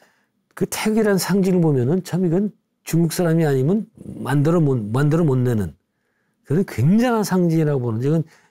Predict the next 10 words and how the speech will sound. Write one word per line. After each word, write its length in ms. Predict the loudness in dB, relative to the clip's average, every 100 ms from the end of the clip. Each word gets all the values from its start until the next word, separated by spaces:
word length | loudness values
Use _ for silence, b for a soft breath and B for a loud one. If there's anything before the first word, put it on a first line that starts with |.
| b -12
다음에 320 | -4 0 2
내가 180 | 0 -2
세-, 140 | -6 -14 _
저 160 | -6 -2
예, 260 | -2 -4 -8
예, 120 | -12 -12 -18 _ _ _ _
일이, 260 | -4 -2 -2 -6
저 120 | -8 -6
상-, 280 | -4 -6
저 120 | -4